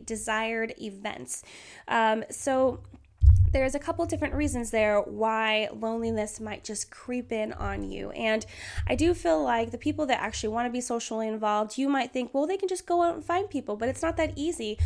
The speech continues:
Sometimes when you do have shifts in your life and you have people that move away or change or move into a different season of life, those same people aren't there for you to spend your time with. So you have to find new people, and everyone knows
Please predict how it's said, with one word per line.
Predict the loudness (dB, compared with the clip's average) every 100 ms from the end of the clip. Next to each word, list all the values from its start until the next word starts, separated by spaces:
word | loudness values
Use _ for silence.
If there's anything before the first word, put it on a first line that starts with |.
| 0 -6 -6
Sometimes | -2 -2 0 0 2 2 -2
when | -6 -4
you | -4
do | -4 -4
have | -4 -6
shifts | -2 -4 -4
in | -4
your | -2 -2
life | 0 0 -2
and | -4 -4
you | -4 -4
have | -4
people | -6 -4 -4
that | -4
move | -4 -4
away | -4 -2 -2 -2
or | -2 -6
change | -4 -2 -2 -2 -6
or | -6 -4 -6 -8 -10 -4
move | -2 -2
into | 0
a | 0
different | 0 -4 -4
season | -2 -2 0
of | -4 -2
life, | 0 0 2
those | 0 2
same | 0 -4
people | -2 -2 -2 -4
aren't | -6 -4
there | 0 2 2
for | 0
you | -6
to | -6
spend | -8 -6 -4
your | -6
time | -10 -8 -2 0
with. | 2 0 -4 -8 -20 -20 -18
So | -14 -4 0 2
you | 0 -4
have | -4 -6
to | -6
find | -4 -2
new | 0 0
people, | -2 -6 -4 -6 -6
and | -8 -8 -8 -8
everyone | -6 -4 0 2
knows | 4 4 2 0 -2